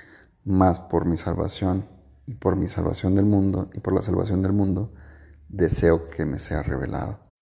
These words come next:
Si sientes hoy la tentación de abrigar algún resentimiento contra alguien, asegúrate a sí mismo de tener, decir para tus adentros,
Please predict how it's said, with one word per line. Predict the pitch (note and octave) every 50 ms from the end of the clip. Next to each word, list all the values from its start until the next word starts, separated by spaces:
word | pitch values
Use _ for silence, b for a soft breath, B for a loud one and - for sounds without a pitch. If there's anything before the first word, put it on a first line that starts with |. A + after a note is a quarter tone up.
| _ _ _ _ _ _ - - - _ _ _ _ _ - - B B B B B B B B B B B B -
Si | - - F#2+
sientes | F2 - - A2 A2 A2+ B2 A#2+ - - - - G#2+
hoy | F#2 E2+ F2
la | F#2 F2 -
tentación | - F#2 E2 - F2 E2 - - F#2 F2 F#2
de | F2+ F2+
abrigar | F2 E2+ F#2 F2 E2+ F2 F2+ E2+ - - - - - -
algún | - F2+ F2 F2 F#2 F#2+ G#2 A2 A2+
resentimiento | A2+ A2+ A2 G#2+ G#2+ G2 G2 - F#2+ G2 F#2 F#2 F#2 F2 - - - b b b b b b b b b _ _ -
contra | - G2+ G#2+ G#2 G2 - - D#2 C#2 C#2 D#2
alguien, | E2 E2+ F2+ F#2 F#2 F2+ F2+ F#2+ - b b b b b b b b _ -
asegúrate | F#2+ F#2 - G#2 F#2 F#2+ G#2+ G#2+ A2 G#2 - - G2
a | F#2
sí | F#2 - - F#2+
mismo | F#2+ F#2+ F#2+ F#2 F#2 F#2 F2+ F#2 - - - _ _ _ _ -
de | F#2+ F#2
tener, | - G2+ G2 G2 G2 F#2 - -
decir | - G2 G#2 G#2 G2+ F#2 - - A2+ G#2 - -
para | G2+ G2 F#2+ F#2+
tus | - - F#2+ G2+
adentros, | F2+ F2 F2+ F2+ F2 - - - - - -